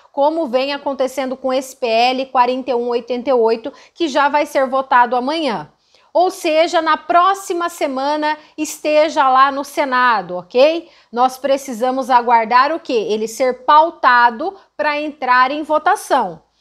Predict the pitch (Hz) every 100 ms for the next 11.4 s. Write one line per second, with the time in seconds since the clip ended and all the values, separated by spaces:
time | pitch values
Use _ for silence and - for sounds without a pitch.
0 | _ - 311 339 359 403 427 392 359 302
1 | 294 381 370 - 311 285 190 _ _ -
2 | 277 262 285 349 359 349 330 320 269 262
3 | 262 269 254 294 - 285 294 294 262 254
4 | 254 240 233 226 226 - 220 214 247 262
5 | 196 180 - 226 302 - _ - 202 220
6 | 220 254 262 254 220 254 247 240 226 247
7 | 262 302 302 277 240 240 240 233 226 220
8 | 220 269 294 320 262 294 - 269 254 233
9 | 247 247 262 233 240 233 233 240 220 226
10 | - 226 226 202 - 262 330 330 262 196
11 | 240 277 277